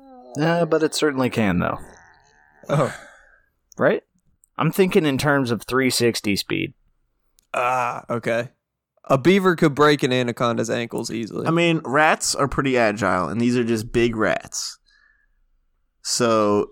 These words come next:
Speaker 3: I would say, let's give it a, another eight.
Speaker 2: Okay, another eight. Perfect.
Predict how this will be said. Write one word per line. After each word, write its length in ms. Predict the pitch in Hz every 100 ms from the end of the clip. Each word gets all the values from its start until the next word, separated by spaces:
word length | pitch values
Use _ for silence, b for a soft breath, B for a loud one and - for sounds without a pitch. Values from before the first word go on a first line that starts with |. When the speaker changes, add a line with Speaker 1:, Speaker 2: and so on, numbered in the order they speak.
| - - -
Speaker 3:
I 160 | 113
would 200 | 143 151
say, 480 | - 139 123 120 117
let's 200 | 113 127
give 160 | - 143
it 60 | 127
a, 340 | 113 104 73 -
another 400 | 120 120 113 95
eight. 360 | 92 - - - _ _ _ _ _ -
Speaker 2:
Okay, 240 | - 104 - - -
another 220 | 120 110 -
eight. 160 | - - _
Perfect. 320 | - - -